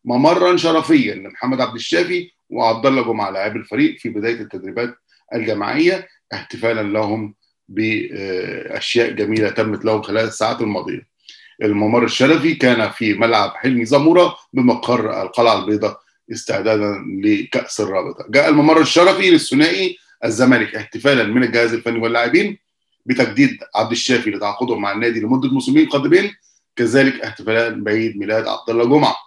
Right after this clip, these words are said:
كل سنة وانت طيب يا عبد الله يا جمعة، ونتمنى لكل لاعبي الزمالك التوفيق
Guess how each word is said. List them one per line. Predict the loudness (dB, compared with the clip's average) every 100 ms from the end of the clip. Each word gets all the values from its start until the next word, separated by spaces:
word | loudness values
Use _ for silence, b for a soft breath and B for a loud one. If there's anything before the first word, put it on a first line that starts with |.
| _
كل | -14 -14 -10
سنة | -8 -6
وانت | -8 -10
طيب | -6 -2 -2 -4 -2
يا | -2
عبد | 0 -2 -4
الله | 0 2
يا | 6
جمعة، | 6 4 0 -6 _ _ _ _ -14
ونتمنى | -12 -6 -4 -4 -4 -6
لكل | -6 -12 -6 -6 -6 -8
لاعبي | -6 -6 -8
الزمالك | -10 -8 -8 -10
التوفيق | -14 -16 -10 -10